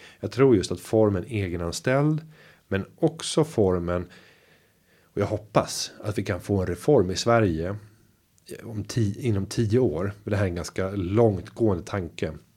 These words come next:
Men där varje människa föds med ett organisationsnummer.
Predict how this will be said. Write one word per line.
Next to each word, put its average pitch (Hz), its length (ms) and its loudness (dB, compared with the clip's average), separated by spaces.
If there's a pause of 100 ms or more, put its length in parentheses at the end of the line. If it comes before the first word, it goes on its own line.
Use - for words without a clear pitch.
(680)
Men 117 140 -2
där 135 80 6
varje 113 320 8
människa 101 520 0
föds - 680 -4 (120)
med 78 440 -8
ett 85 120 -10
organisationsnummer. 90 960 -4